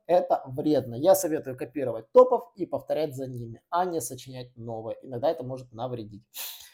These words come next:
Ну и самое интересное, A I контент. Он не влияет на ранжирование. Да, мы раньше говорили, что он может быть навредить, он может напортить все.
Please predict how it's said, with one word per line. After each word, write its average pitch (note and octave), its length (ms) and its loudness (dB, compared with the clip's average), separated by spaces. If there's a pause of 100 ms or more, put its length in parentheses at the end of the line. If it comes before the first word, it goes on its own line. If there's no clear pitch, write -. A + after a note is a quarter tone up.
(340)
Ну B3 320 8
и G3+ 60 -6
самое B3 340 6
интересное, G#3+ 720 2
A G3+ 240 0
I F#3+ 220 6
контент. F#3 640 -4 (120)
Он A3 400 4
не C4 160 6
влияет F#3+ 500 6
на G3 100 0
ранжирование. F#3+ 640 0
Да, G#3 320 6
мы F#3 140 2
раньше F3+ 300 2
говорили, F3+ 420 2
что F#3 220 -2
он F#3 100 -10
может F3+ 180 -6
быть E3 200 -4 (180)
навредить, E3 720 -2
он D#3 140 -6
может D#3+ 260 -4
напортить F#3+ 540 -4
все. - 160 -12